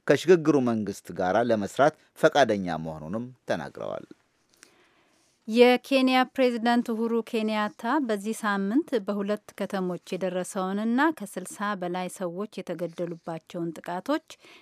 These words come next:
Speaker 2: ያደረስን እኛ ነን ተብሎ በሶማሊያ ጽንፈኞች የተነገረውን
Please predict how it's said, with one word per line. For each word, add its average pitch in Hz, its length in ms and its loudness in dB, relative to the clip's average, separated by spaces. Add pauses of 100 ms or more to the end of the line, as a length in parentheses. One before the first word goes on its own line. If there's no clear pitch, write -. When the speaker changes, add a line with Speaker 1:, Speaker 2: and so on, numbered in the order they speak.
(140)
Speaker 2:
ያደረስን 185 680 -4
እኛ 196 320 -2
ነን 143 280 -2
ተብሎ 170 300 -8 (140)
በሶማሊያ 170 720 -4
ጽንፈኞች 160 680 -8
የተነገረውን 202 760 0